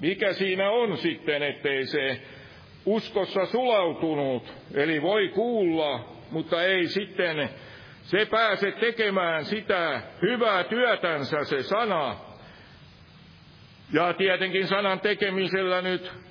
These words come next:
helposti ajat-, tai ajattelee niitä, että se on semmoista ihmisten auttamista, ja ne on myös.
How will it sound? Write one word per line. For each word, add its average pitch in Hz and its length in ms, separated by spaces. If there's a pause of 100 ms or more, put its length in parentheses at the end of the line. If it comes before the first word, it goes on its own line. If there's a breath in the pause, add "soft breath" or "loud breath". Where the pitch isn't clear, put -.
helposti 190 480
ajat-, 190 480
tai 185 340 (280)
ajattelee 185 640
niitä, 185 480
että 175 180
se 170 100
on 170 120
semmoista 175 480
ihmisten 175 540
auttamista, 180 680
ja 175 140
ne 202 180
on 175 100
myös. 202 680